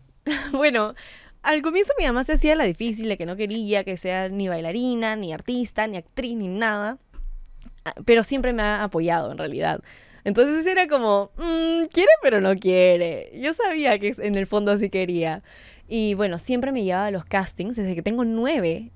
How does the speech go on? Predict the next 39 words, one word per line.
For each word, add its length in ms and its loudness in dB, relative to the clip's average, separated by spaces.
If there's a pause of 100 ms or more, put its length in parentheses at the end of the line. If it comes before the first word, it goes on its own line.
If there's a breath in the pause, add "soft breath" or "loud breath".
(140)
yo 480 -2
quiero 180 0
ser 140 -4
actriz. 540 -6 (200)
Porque, 380 -2
o 40 -10
sea, 140 -10 (140)
desde, 300 -8 (100)
a 80 -6
los 140 -4
nueve 320 -4
salí 160 -4
en 60 -2
Yo 60 -4
Soy, 280 -4
y 80 -8
desde 80 -6
que 80 -8
tengo 140 -6
nueve 240 -4
sueño 280 -8
con 100 -8
ser 120 -8
actriz. 320 -10
Y 200 -8 (200)
hice 180 -8
castings 520 -8 (180)
años, 600 -2 (500 soft breath)
y 80 0
no 120 2
me 100 -2
salía 280 -2
nada. 300 -4
Me 80 -12
salían 200 -8
comerciales 500 -8
y 40 -12
cosas 220 -10
así, 180 -8